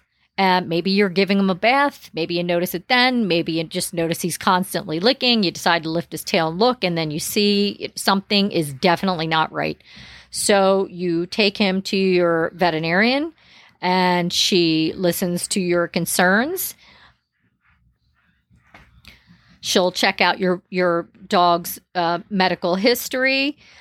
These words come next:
um, and then perform an, a physical in-, examination, which will incru-, include a rectal exam.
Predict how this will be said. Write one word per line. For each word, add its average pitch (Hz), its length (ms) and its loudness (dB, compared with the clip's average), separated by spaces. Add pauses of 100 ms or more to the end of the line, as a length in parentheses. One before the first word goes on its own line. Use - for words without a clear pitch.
(220)
um, 180 420 2
and 196 160 2
then 185 160 2
perform 190 400 0
an, 185 160 0 (360)
a 180 100 0
physical 208 440 0
in-, 185 240 -2 (120)
examination, 185 1000 0
which 170 340 -4
will 185 300 2
incru-, 190 420 0
include 208 640 0 (200)
a 185 80 0
rectal 185 640 0
exam. 175 640 0